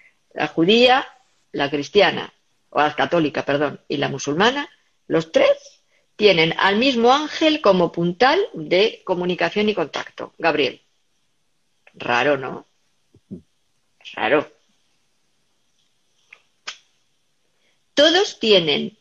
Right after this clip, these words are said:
aunque sea con distinto nombre, porque los musulmanes les lo llaman Jibril, pero es el mismo. Todos tienen, se basan en lo mismo. Ángeles, arcángeles, demonios, los coros para arriba, los coros para abajo. Es todo lo mismo.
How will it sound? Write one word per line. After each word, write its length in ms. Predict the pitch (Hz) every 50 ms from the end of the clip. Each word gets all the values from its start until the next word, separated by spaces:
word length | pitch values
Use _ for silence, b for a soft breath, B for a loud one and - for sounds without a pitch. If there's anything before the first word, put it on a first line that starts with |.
| _
aunque 240 | - 170 175 - 196
sea 160 | 190 - 262
con 120 | 269 269 254
distinto 340 | 247 240 - 247 226 240 214
nombre, 240 | 202 196 202 202
porque 160 | 208 180 175 165
los 120 | 165 160
musulmanes 540 | 165 160 - 170 - - 190 196 208 226 202
les 160 | - 165 160
lo 80 | 160 160
llaman 320 | 156 151 151 165 165 160
Jibril, 440 | - - 170 151 151 139 123 - - _ _ _ -
pero 140 | - 139 147
es 80 | 156 156
el 60 | 139
mismo. 300 | 123 113 113 117 110 - _ _ _ _ _ _ _ _ _ _ _ _ _ _ - - - _ -
Todos 240 | 247 262 285 277
tienen, 260 | - 277 247 254 240 - - -
se 120 | - 220
basan 240 | 202 220 240 262 233
en 100 | 214 190
lo 80 | 170 156
mismo. 340 | 143 127 120 110 104 - _ _ _ _ _ _ _ _ _ _ _ _ _ _ _ _ -
Ángeles, 540 | - - 220 226 - - 254 247 240 233 -
arcángeles, 680 | 170 160 160 - 208 220 214 214 - 226 226 214 196
demonios, 580 | 165 165 160 165 190 208 214 214 214 214 208 214 _ - _ _ _ _ _ _ _ _ _ _ _ _ _ _ _ _ _ _ _ _ _ _ _ _ _ -
los 200 | - 160 165 165
coros 280 | - 208 214 208 202 208
para 160 | - 175 170
arriba, 260 | 190 208 220 226 226
los 140 | 185 160 -
coros 240 | - 190 196 196 196
para 200 | - 160 165 196
abajo. 380 | 226 226 - - 233 226 - _ _ _ _ _ _ _ _ _ _ _ _ _ _ _ _ _ _ _ _ _ _ _ _
Es 200 | - 240 - -
todo 200 | - 302 294 294
lo 120 | 254 220
mismo. 420 | 180 156 143 135 131 131 131 139